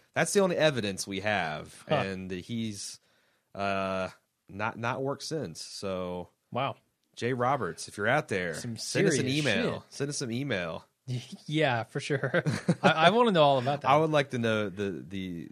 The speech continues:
Speaker 1: the, uh, story, but yeah, he, um, uh,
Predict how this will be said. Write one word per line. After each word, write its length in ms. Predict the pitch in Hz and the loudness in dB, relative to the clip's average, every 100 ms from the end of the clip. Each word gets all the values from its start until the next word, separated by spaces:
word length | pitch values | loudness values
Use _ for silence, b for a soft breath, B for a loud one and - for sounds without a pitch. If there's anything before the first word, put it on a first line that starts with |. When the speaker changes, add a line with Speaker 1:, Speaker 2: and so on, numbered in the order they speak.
| 87 | -10
Speaker 1:
the, 240 | 95 90 | -8 -6
uh, 80 | 87 | -6
story, 380 | - - 87 87 | -8 -8 -6 -4
but 120 | 92 | -2
yeah, 220 | 113 160 120 | 0 2 2
he, 240 | 127 127 | 0 0
um, 440 | 117 110 104 98 92 _ _ _ - B B B B B _ - | 2 2 0 -4 -8 _ _ _ -20 B B B B B _ -8
uh, 600 | 95 95 92 92 90 | -4 -2 -2 -2 -4